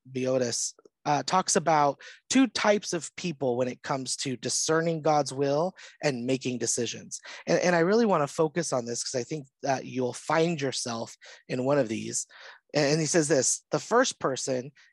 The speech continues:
is always discerning, but never deciding." Always discerning, but never deciding.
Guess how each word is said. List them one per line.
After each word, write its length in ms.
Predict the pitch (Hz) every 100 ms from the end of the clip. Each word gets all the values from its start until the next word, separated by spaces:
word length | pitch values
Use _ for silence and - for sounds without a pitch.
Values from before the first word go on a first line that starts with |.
| -
is 220 | 147 - -
always 580 | 170 202 220 214 190
discerning, 920 | 165 170 - - 254 226 131 110 120 156 _ -
but 140 | 131
never 260 | 143 131 135
deciding." 640 | 127 - 139 127 107 101 _ _ _ _ _ _
Always 540 | - 196 220 220 190
discerning, 880 | - 165 - - 220 240 208 139 135
but 140 | 143
never 180 | 139 147
deciding. 420 | 139 - 143 120